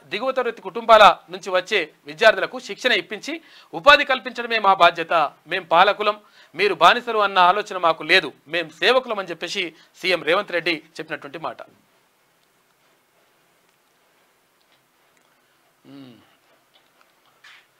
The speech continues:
ఇక షుగర్ మందుల రేట్లు పెంపు. షుగర్, గుండె జబ్బులు, ఆ, హైపర్‌టెన్షన్, బ్యాక్టీరియల్, ఆ, ఇన్ఫెక్షన్స్‌కు వినియోగించే మందులతో పాటు మల్టీవిటమిన్ మెడిసిన్స్ ధరలను కేంద్ర ప్రభుత్వం పెంచింది.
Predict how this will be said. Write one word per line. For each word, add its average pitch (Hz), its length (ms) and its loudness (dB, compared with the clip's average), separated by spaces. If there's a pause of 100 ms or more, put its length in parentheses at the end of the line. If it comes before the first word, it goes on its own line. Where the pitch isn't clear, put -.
(480)
ఇక 190 280 6
షుగర్ 226 340 4
మందుల 269 280 2
రేట్లు 262 260 4
పెంపు. 220 440 -4 (360)
షుగర్, 240 340 2
గుండె 226 280 -2
జబ్బులు, 247 400 0 (380)
ఆ, 175 260 8
హైపర్‌టెన్షన్, 240 800 -2 (500)
బ్యాక్టీరియల్, 226 640 2 (160)
ఆ, 175 120 2
ఇన్ఫెక్షన్స్‌కు 214 800 -6 (220)
వినియోగించే 226 540 -2
మందులతో 208 420 -6
పాటు 165 380 -2 (360)
మల్టీవిటమిన్ 247 760 0 (440)
మెడిసిన్స్ 233 480 -4
ధరలను 208 360 0
కేంద్ర 202 260 -4
ప్రభుత్వం 202 360 -8
పెంచింది. 214 500 -8